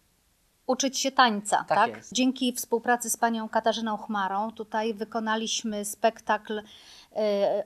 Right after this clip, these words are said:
Speaker 1: o Kopciuszku,
Speaker 2: Mhm.
Speaker 1: e, gdzie rzeczywiście przy zerowej ins-, em, scenografii, m, braku w ogóle jakichkolwiek rekwizytów, em, młodzież wykonała wszystko, tak? Czyli zastąpiła scenografię, choreografię,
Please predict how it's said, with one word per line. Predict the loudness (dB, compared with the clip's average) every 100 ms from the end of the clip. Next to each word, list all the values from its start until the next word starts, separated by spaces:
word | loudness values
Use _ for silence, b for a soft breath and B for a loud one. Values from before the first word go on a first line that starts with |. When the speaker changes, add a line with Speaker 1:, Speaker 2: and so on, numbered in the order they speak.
| 4
Speaker 1:
o | 4
Kopciuszku, | 2 -2 -2 -2 -4 -6 -8 -8 -10
Speaker 2:
Mhm. | -14 -6
Speaker 1:
e, | -2 0 0 -2 -6
gdzie | -10 -6 0 0 0
rzeczywiście | -4 -8 -6 -6 -2 0 2 0 -4 -12 -12
przy | -4 -2 -2 -2
zerowej | 2 4 4 0 -2 -4 b b _
ins-, | -8 -6 -4
em, | -4 -4 -6 -6
scenografii, | -2 -2 0 2 4 2 0 -8 -6 -6 -6 -8
m, | -10 -10 -2
braku | 2 2 -2
w | -6
ogóle | -2 0
jakichkolwiek | -2 -6 -6 -4 -4 -6
rekwizytów, | -8 -10 -8 -4 -2 -2 -6 -6 -10 B B B B -8
em, | -4 -4 -4 -6 -8 -10 -4
młodzież | 2 4 4 0
wykonała | -2 0 2 2
wszystko, | 2 -4 -6 -10 -14 -16 _
tak? | 0 0 -2 -10
Czyli | -8 -2
zastąpiła | 0 2 0 0 0 0
scenografię, | 0 -2 -4 0 0 2 -2
choreografię, | 0 2 2 4 2 2 0 -6